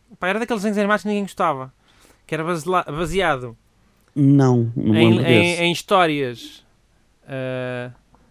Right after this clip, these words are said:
Speaker 1: uma história de um romance de uma, de uma escritora sueca, Selma Lagerlöf, acho eu, uma coisa assim.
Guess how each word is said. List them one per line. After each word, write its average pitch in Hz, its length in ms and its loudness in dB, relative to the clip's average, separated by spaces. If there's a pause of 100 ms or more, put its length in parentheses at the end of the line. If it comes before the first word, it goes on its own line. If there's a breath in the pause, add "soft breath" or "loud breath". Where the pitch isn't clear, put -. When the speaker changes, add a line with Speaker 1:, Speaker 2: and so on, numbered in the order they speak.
(580)
Speaker 1:
uma 151 220 -6
história 147 320 -2
de 135 60 -6
um 151 60 -2
romance 151 580 -2
de 156 240 -16
uma, 131 360 -8
de 120 60 -16
uma 135 100 -8
escritora 135 540 -6
sueca, 151 580 -4
Selma 147 340 -4
Lagerlöf, 139 500 -2
acho - 240 -8
eu, 143 120 -4
uma 113 140 -12
coisa 117 200 -14
assim. 120 260 -16